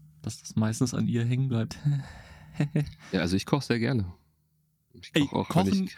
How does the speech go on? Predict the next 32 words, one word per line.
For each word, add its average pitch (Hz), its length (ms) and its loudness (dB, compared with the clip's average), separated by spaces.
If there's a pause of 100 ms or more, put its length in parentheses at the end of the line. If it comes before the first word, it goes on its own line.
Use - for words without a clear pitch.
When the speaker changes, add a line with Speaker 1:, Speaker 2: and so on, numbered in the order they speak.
Speaker 1:
kochen 175 260 4
gerne. 202 480 0 (720)
Äh, - 140 -16 (360)
ja, 156 400 0
doch, 185 280 -2
eigentlich 170 340 0
schon. 180 340 0
Es - 120 -12
kann 151 140 2
auch 143 100 0
Spaß - 320 -2
machen. 247 360 0
Speaker 2:
Mhm. 90 280 2 (360)
Speaker 1:
Ähm, 123 640 0
Speaker 2:
Ah, - 100 0
trotzdem - 340 0
würde 104 120 4
mich 101 100 2
jetzt 107 140 0
ein-, 110 180 2
das 95 120 2
müssen 110 120 2
wir 127 60 4
Speaker 1:
und - 20 2
Speaker 2:
natürlich 135 180 0
Speaker 1:
die, - 40 0
Speaker 2:
irgendwann 135 180 2
mal 107 80 0
Speaker 1:
die, 101 60 0
die 101 60 4
Speaker 2:
rausfinden. - 240 0
Speaker 1:
Frage 190 360 0